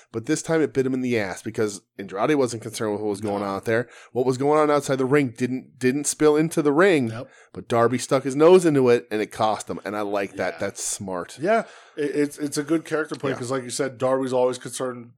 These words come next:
Speaker 2: with Sting. Sting's
Speaker 1: Right.
Speaker 2: always concerned with Dar-, you know, like,
Speaker 1: Right.
Speaker 2: they don't give a fuck about the match. They care
Speaker 1: Mm-hmm.
Speaker 2: about, like, each other,
Speaker 1: Right.
Speaker 2: you know?
Speaker 1: Yeah.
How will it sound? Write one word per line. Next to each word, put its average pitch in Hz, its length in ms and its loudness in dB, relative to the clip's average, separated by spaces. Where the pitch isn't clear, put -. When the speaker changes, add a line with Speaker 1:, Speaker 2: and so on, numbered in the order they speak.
Speaker 2:
with 123 140 -10
Sting. 107 400 -6
Sting's - 80 -10
Speaker 1:
Right. 113 240 -2
Speaker 2:
always 127 180 0
concerned 127 300 -10
with 123 120 -12
Dar-, 135 240 -2
you 135 120 -2
know, 131 100 4
like, 131 100 4
Speaker 1:
Right. 90 180 2
Speaker 2:
they 143 80 4
don't 170 140 4
give 170 100 2
a 156 60 -2
fuck 156 280 -4
about 147 160 -4
the 135 40 -10
match. 135 260 -4
They 127 60 -8
care 131 220 -2
Speaker 1:
Mm-hmm. 131 80 0
Speaker 2:
about, 123 180 0
like, 113 220 -8
each 110 200 -14
other, 104 220 -6
Speaker 1:
Right. 95 120 -2
Speaker 2:
you - 40 -6
know? 120 300 -6
Speaker 1:
Yeah. 123 180 -6